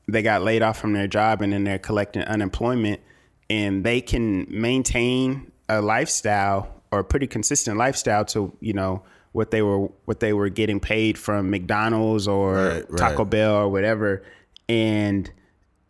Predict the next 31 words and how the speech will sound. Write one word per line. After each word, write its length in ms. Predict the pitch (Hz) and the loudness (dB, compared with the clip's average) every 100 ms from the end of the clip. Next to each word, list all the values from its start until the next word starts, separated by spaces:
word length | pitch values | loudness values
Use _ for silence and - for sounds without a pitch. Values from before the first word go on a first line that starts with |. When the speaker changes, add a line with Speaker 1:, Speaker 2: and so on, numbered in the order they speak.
| _ - | _ -2
Speaker 1:
um, 720 | 127 120 110 104 101 98 - - _ _ _ - 120 120 | 2 2 2 2 0 -2 -8 -18 _ _ _ -16 -8 0
getting 400 | 139 156 147 - | 2 4 2 2
or 160 | 117 107 | 2 2
paying 420 | - 151 156 135 | 2 2 4 4
them 400 | 131 135 131 127 - - | 4 2 2 0 -4 -8
three 220 | - 135 135 | 0 2 2
hundred 480 | 139 123 123 - - | 0 2 0 0 -2
extra 540 | 123 - - 117 110 | -2 -2 2 2 2
dollars 800 | - - - 110 117 117 110 104 | 0 -2 2 4 4 4 2 0
a 160 | - 107 | -2 0
week 420 | 104 127 120 - - - | 2 2 0 -6 -16 -4
is 180 | 110 104 | -2 0
not 240 | 120 139 | 2 2
enough 380 | 131 113 110 127 - - | 2 0 0 -2 -4 -10
for 200 | - 110 | -2 0
them 220 | 107 104 | 0 -2
to 160 | - | -2
get 180 | 95 107 | -2 0
out 160 | 107 101 | 0 0
of 60 | |
the 100 | 90 | 0
house 300 | 92 101 98 | 0 -2 -2
or 80 | 95 | -2
want 220 | 98 104 | -2 -2
to 100 | 98 | -2
Speaker 2:
No. 160 | 104 98 | 0 2
Speaker 1:
go 60 | 92 | 2
back 160 | 95 | 0
to 120 | - | -2
work. 360 | 90 98 92 - | -2 0 -2 -4
Speaker 2:
Mm-mm. 420 | 120 78 80 73 | -6 -4 -6 -6